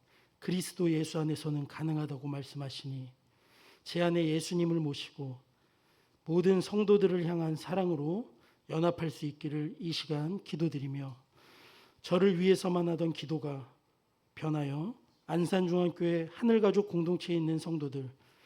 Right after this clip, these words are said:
곧 그리스도 안에서 신실한 형제들을 위해 우리 아버지 하나님으로부터 은혜와 평강이 우리에게 있게 해주세요라고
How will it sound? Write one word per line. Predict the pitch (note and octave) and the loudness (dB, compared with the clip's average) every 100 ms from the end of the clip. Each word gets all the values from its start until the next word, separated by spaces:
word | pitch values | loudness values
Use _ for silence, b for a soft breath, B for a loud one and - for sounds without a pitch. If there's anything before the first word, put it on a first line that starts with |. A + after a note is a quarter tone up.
| b b b | b b b
곧 | - E3 - | -2 -2 -2
그리스도 | E3+ D#3+ - E3 | -4 -4 -2 -2
안에서 | D3+ D3+ - D3+ D#3+ A3+ - b b b b b | 0 -2 -4 -8 -8 -8 -12 b b b b b
신실한 | - A#3 A3+ A#3 G3+ F#3 | 0 4 4 6 6 6
형제들을 | G3 F#3+ F3+ F3 E3 | 6 4 4 4 2
위해 | C#3+ C#3 A#2+ _ _ _ _ _ | -2 -4 -10 _ _ _ _ _
우리 | D#3 D3+ | -4 -2
아버지 | D3+ D3+ D3 | 0 -2 -4
하나님으로부터 | D3 E3 E3 D#3+ D3+ C#3 - - D#3 F#3+ - b b b - | -4 -4 -2 -2 -2 -6 -12 -10 -6 -6 -8 b b b -4
은혜와 | D#3+ D#3+ D#3 D#3 | 2 4 2 0
평강이 | F3 D#3+ D#3 D#3 E3 - | -4 -2 0 -2 -4 -6
우리에게 | E3+ E3+ E3+ D#3+ | 0 2 4 2
있게 | D3+ D3+ E3 | -4 -4 -6
해주세요라고 | D3+ D3+ C#3+ F3+ - D3+ D3 C#3+ A#2+ D3 A3 | -4 -4 -6 -8 -8 -4 -4 -6 -6 -6 -6